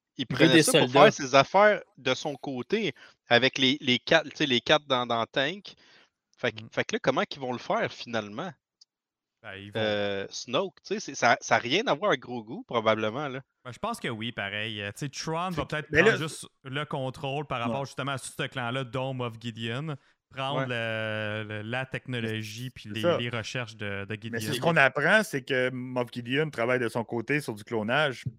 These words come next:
Speaker 4: puis le, il y a le projet Nécromancie qui est on the, on the side aussi.
Speaker 3: Ouais.
Speaker 4: Fait que, tu sais,
Speaker 2: C'est ça,
Speaker 3: Peut-être
Speaker 2: c'est une
Speaker 3: deux
Speaker 2: autre
Speaker 3: affaires
Speaker 2: chose.
Speaker 3: aussi.
Speaker 4: c'est deux choses.
Speaker 3: Ouais. Fait que là, il y a peut-être vraiment, c'est peut-être vraiment Gideon qui fait Snoke, eux autres font Palpatine.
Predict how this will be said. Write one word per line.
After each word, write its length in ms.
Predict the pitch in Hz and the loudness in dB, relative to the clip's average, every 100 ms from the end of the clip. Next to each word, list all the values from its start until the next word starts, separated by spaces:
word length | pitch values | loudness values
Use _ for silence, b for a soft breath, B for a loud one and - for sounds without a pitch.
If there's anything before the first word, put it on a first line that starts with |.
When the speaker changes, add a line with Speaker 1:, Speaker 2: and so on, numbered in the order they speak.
| - | -12
Speaker 4:
puis 440 | 139 151 160 143 _ _ _ _ _ _ | -6 -4 -6 -8 _ _ _ _ _ _
le, 220 | 127 117 123 | -4 0 4
il 60 | |
y 40 | 127 | 4
a 60 | |
le 100 | 127 | 4
projet 320 | 120 117 131 | 2 2 4
Nécromancie 560 | 135 127 127 120 110 143 | 0 -2 -2 -2 -4 -6
qui 140 | 127 | -4
est 40 | 117 | -2
on 120 | 117 | 0
the, 200 | 104 110 | -2 -2
on 160 | 117 110 | -4 -4
the 120 | 101 | -4
side 280 | - 123 110 | -2 -4 -4
aussi. 320 | 101 135 110 b b 113 | -8 -10 -12 b b -14
Speaker 3:
Ouais. 180 | 110 98 | -10 -6
Speaker 4:
Fait 120 | 98 | -6
que, 40 | |
tu 60 | - | -8
sais, 720 | - - _ _ _ - 147 | -20 -20 _ _ _ -4 -2
Speaker 2:
C'est 60 | 139 | 2
ça, 100 | 165 | 0
Speaker 3:
Peut-être 100 | - | 0
Speaker 2:
c'est 120 | 113 | 0
une 60 | 131 | 2
Speaker 3:
deux 60 | |
Speaker 2:
autre 80 | 185 | 2
Speaker 3:
affaires 320 | 147 151 214 269 | 4 2 2 0
Speaker 2:
chose. 80 | 139 | -4
Speaker 3:
aussi. 340 | 127 - 190 135 | -6 -6 -6 -6
Speaker 4:
c'est 100 | 120 | 0
deux 160 | 170 | 2
choses. 420 | 151 151 123 107 110 | 4 2 2 -4 -14
Speaker 3:
Ouais. 200 | 143 165 113 _ _ | -10 -10 -10 _ _
Fait 100 | 151 | -14
que 60 | 196 | -8
là, 40 | 208 | -6
il 40 | |
y 20 | |
a 60 | 147 | -4
peut-être 200 | 196 190 | -4 -6
vraiment, 320 | 170 170 208 | -4 -4 -4
c'est 200 | 175 165 | -6 -6
peut-être 200 | 196 202 | -6 -6
vraiment 220 | 170 165 175 | -4 -4 -4
Gideon 280 | 151 160 185 | -6 -6 -6
qui 80 | |
fait 120 | - 127 | -6 -6
Snoke, 420 | - 143 196 - | -4 -4 -4 -6
eux 220 | 156 147 170 | -4 -4 -4
autres 220 | 185 - | -6 -6
font 160 | 160 143 | -8 -4
Palpatine. 680 | 131 127 110 175 196 113 | -6 -4 -6 -6 -6 -8